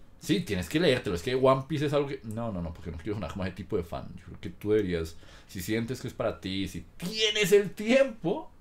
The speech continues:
adelante. Pero si dices, como, "Ah, es que no puedo", pues mi trabajo, mi familia, mi oficina, lo que sea,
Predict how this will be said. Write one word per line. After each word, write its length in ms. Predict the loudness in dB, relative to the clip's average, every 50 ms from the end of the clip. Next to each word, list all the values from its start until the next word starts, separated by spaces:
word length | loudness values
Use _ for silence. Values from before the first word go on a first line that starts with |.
| -20 -20 -8
adelante. 640 | -4 -4 -2 0 0 0 -2 -2 -4 -8 -16 -18 -20 -20 -20 -20 -20 -20 -20 -20 -20 -20 -20 -20 -20 -2 0
Pero 380 | 4 6 6 6 6 4 2 -2
si 380 | -2 0 2 2 2 2 0
dices, 280 | -2 -2 2 2 2 4
como, 160 | 4 4 4 4
"Ah, 120 | 0 -4
es 80 | -4 -2
que 100 | -2 -2
no 220 | -2 -2 -4 -2
puedo", 460 | 4 8 8 8 8 8 6 4 4 4
pues 240 | 2 -2 -2 -2 -12
mi 320 | -10 -8 -4 -4 -4 -4
trabajo, 480 | 0 2 4 4 6 6 4 4 0 -2
mi 120 | -4 -4
familia, 340 | -2 0 0 0 0 0 0
mi 100 | -2 -2
oficina, 240 | -4 -4 -4 -4 -4
lo 80 | -4 -4
que 100 | -2 0
sea, 240 | 0 0 0 -2